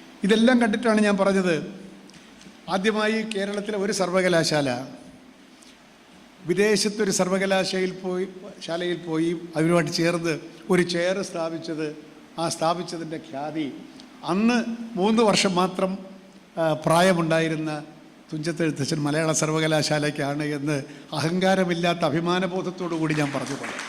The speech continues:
ഡിക്രൂസ് ഇവിടെ ഇരിപ്പുണ്ട്, ഞങ്ങളുടെ അധ്യാപകനാണ്. അത് ഒരു,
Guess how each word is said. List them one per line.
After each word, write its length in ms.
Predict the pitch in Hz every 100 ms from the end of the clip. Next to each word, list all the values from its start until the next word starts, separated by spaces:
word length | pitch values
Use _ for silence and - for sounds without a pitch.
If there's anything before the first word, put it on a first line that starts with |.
| - - - - - - - - - - - - - - - - - - - 151
ഡിക്രൂസ് 340 | 139 175 156 170
ഇവിടെ 140 | 165
ഇരിപ്പുണ്ട്, 260 | 165 170 160 147
ഞങ്ങളുടെ 220 | 147 143
അധ്യാപകനാണ്. 560 | 131 160 151 135 117 - - - - - - - - - - - - - 185
അത് 120 | 202 214 196
ഒരു, 160 | 220